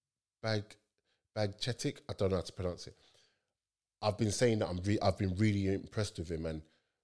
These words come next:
today he got taught a lesson against Real Madrid. And it's not his fault. He's young and he will learn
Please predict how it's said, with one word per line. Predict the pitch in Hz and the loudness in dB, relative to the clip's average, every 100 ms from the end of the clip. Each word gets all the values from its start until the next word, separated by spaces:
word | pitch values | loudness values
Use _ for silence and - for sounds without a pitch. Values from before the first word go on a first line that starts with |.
| - | -8
today | 98 120 110 | 4 8 10
he | 98 101 | 8 2
got | 95 - | -2 -2
taught | - 107 - | 2 4 4
a | |
lesson | 90 87 - | 2 0 -2
against | 80 80 - | -4 -6 -4
Real | 82 76 | -4 -4
Madrid. | 73 73 67 - | -6 -10 -12 -8
And | 87 78 78 _ | -6 -6 -10 _
it's | - 113 | -2 4
not | 123 | 6
his | 107 | 6
fault. | 160 120 - | 6 4 4
He's | 98 95 | -2 2
young | 107 110 85 | 4 4 2
and | 95 95 | 0 4
he | 95 | 4
will | 92 | 6
learn | 113 92 | 6 6